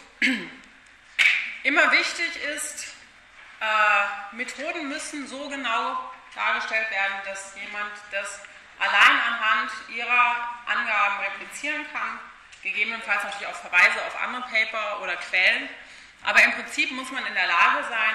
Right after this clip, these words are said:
anhand eines Methodenteils eine Arbeit nachzukochen. Ähm, vermeiden Sie Redundanzen, das heißt auch, wenn Sie etwas als Tabelle gezeigt haben, müssen Sie es nicht zusätzlich noch als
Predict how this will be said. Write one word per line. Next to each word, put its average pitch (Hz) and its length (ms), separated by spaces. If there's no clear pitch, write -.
anhand 190 400
eines 175 320
Methodenteils 196 880
eine 180 120
Arbeit 185 300
nachzukochen. - 680
Ähm, 214 440
vermeiden 233 500
Sie 247 80
Redundanzen, 226 880
das - 200
heißt 214 300
auch, 226 320
wenn 247 220
Sie 269 460
etwas 226 340
als 202 220
Tabelle 277 460
gezeigt 226 460
haben, 233 240
müssen 247 260
Sie - 40
es - 40
nicht 233 160
zusätzlich 226 440
noch 208 120
als 196 260